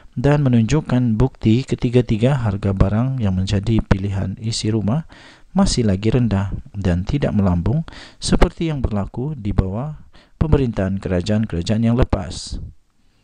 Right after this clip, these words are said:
Katanya, "Keluarga aku kecil je. Kalau dekat rumah, aku tukang stock up barang dapur." Walaun kata, rakyat terbeban dengan kos sara hidup tinggi.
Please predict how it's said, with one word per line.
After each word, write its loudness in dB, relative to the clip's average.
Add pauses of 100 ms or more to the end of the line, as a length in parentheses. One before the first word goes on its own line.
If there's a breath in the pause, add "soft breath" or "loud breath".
(200)
Katanya, 2
"Keluarga 0
aku -2
kecil -6
je. 4 (880 soft breath)
Kalau 6
dekat 2
rumah, 2
aku -2
tukang 2
stock -2
up 4 (160)
barang 0
dapur." 2 (800 soft breath)
Walaun 6
kata, 2 (160)
rakyat 0
terbeban 2
dengan 0
kos 2
sara 2
hidup 0
tinggi. 0